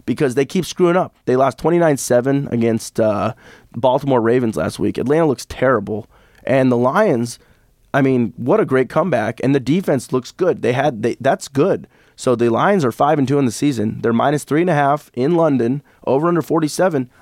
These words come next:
I'm just gonna come straight out and say it. They're gonna whoop 'em, man. They're gonna put a hurting on 'em. It's gonna, and, and a hurting for them is a, a game that stays under. So I'm gonna say,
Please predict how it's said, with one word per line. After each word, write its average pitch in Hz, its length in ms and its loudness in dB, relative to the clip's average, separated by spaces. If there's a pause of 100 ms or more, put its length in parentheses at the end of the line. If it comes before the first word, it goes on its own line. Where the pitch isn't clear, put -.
(100)
I'm 156 140 0
just 190 120 -8
gonna 143 120 -2
come 135 160 -2
straight 139 280 0
out 135 80 2
and 110 100 -8
say 175 220 -2
it. - 100 -6 (260)
They're 175 120 0
gonna 214 160 0
whoop 131 240 -2
'em, 127 120 2
man. 104 300 -2 (200)
They're 131 100 0
gonna 120 160 0
put 151 200 -2
a 123 60 0
hurting 139 300 -2
on 110 140 -2
'em. 85 200 -8
It's - 120 -10
gonna, 170 260 -2
and, 139 120 0
and 113 280 -2
a 120 80 2
hurting 214 340 0
for 156 160 2
them 147 300 2 (240)
is 120 180 0
a, 110 60 0 (240)
a 113 80 -2
game 117 220 0
that 156 100 0
stays 180 260 2
under. 139 380 2 (460)
So 117 440 2
I'm 139 140 2
gonna 175 160 0
say, 120 420 0